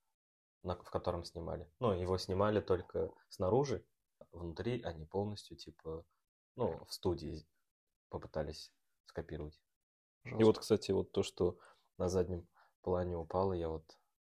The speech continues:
Speaker 1: ты сказал, я подумал, может, это просто сделали для того, чтобы, э, придать атмосферу, типа, фильма.
Speaker 2: Наверное, да, но в то же время, знаешь, как-то вот слишком сильно контрастирует вот этот подвал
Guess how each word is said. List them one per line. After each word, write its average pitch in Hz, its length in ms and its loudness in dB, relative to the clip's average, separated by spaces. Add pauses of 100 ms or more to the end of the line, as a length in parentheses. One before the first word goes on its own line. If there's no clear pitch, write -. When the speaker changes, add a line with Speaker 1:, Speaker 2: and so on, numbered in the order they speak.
(500)
Speaker 1:
ты 107 80 -12
сказал, 85 420 -4
я 85 120 -2
подумал, 87 440 -4
может, 82 260 -10
это 78 140 -8
просто - 340 -6
сделали 82 420 -4
для 82 120 -12
того, 82 240 -10
чтобы, 85 360 -12 (560)
э, 80 340 -6
придать 85 340 -4
атмосферу, 92 520 -4
типа, - 260 -16
фильма. - 320 -12 (480)
Speaker 2:
Наверное, 135 580 12
да, 147 320 10
но 123 120 6
в 123 60 -6
то 139 120 6
же 127 100 2
время, 131 240 6
знаешь, 143 220 4
как-то 127 280 6
вот 120 180 8 (680)
слишком 143 340 6
сильно 160 220 10
контрастирует 131 680 12 (460)
вот 123 120 8
этот 120 140 8
подвал 143 500 12